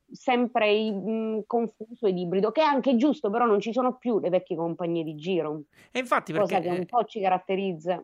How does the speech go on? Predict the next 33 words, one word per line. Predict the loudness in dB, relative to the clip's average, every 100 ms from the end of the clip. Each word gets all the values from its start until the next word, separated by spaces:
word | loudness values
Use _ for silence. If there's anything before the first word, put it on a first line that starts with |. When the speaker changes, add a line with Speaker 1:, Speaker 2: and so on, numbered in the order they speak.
| -2
Speaker 2:
eh, | 0 2
Speaker 1:
Mm. | 0 -6
Speaker 2:
beh, | 0 2
in |
realtà | 2 -2 0 0
però | 0
è, | -4 -6 -8
è |
anche | -6 -6 -8
questa | -4 -4 -2
la | -4
cosa | -4 -6 -2
paradossale | -2 -2 -4 -4 -4 -6 -6
di | -4
voi, | 0 2 2 0 -2 -8 -10
nella | -8 -6 -6
misura | -6 -6 -6
in |
cui, | -6 -6
perché | -4 -4
voi | -4 -4
ricordate | -4 -2 -2 -2 -2
in | -2 -2 -4 -4
tanti | -4 -4 -4
aspetti | -6 -4 -6 -4
appunto, | -8 -6 -6 -6 -8 -10 -20 -4
eh, | 2 4 4
i | 2 0
teatranti | 2 0 0 -2 -2 -4 -6 -6 -8 -10 -8
vecchio | -4 -2 -4
stampo, | -4 -4 -4 -6 -8 -8 -8
cioè | -6 -6
appunto, | -4 -6 -4 -4